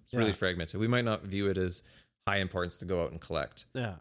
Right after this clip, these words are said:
Speaker 1: If someone shows, uh, you know, a humerus that's just starting to stick out of the hill,
Speaker 2: Ah.
Speaker 1: then it becomes more me-, uh, more impactful or more meaningful for us to get out and, and explore it just to see.
Speaker 2: Totally.
Speaker 1: And, uh, since we have the permits, we can actually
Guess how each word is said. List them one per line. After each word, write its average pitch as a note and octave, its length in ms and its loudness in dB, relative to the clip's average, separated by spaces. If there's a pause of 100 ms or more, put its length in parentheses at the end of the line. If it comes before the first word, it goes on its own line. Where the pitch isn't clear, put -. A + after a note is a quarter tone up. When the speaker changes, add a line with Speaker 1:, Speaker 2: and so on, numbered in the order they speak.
Speaker 1:
If G2+ 100 2
someone B2+ 380 4
shows, F#2 680 2
uh, D#2+ 280 -2
you E2+ 120 -4
know, D2+ 160 -2
a E2 80 -6
humerus F#2 300 0
that's - 180 -4
just - 360 -4
starting D3 360 2
to A2+ 80 0
stick F#2+ 220 -4
out E2+ 100 2
of D#2+ 60 0
the D#2+ 80 -4
hill, E2 280 -4 (100)
Speaker 2:
Ah. A2 280 -4
Speaker 1:
then G#2 100 0
it G2 40 0
becomes F#2 320 0
more G#2+ 460 2 (600)
me-, G#2+ 280 2
uh, F#2 220 2
more G#2+ 220 2
impactful F#2+ 400 0
or F2+ 120 0
more F2+ 180 0
meaningful F2 380 -2
for E2+ 160 -2
us D#2 80 -2
to - 100 -10
get E2 140 0
out D2+ 180 0
and, D2+ 160 -8 (220)
and F2 140 -6 (100)
explore F#2 420 -2
it - 140 -10
just - 200 -8
to F2 60 -6
see. E2+ 360 -6 (280)
Speaker 2:
Totally. B2+ 220 0
Speaker 1:
And, E2 160 -2
uh, D#2 160 2
since G2+ 220 0
we F2+ 80 0
have C3+ 180 4
the A#2+ 40 2
permits, F#2+ 320 0
we G2 120 -2
can F2+ 100 -2
actually E2+ 400 -2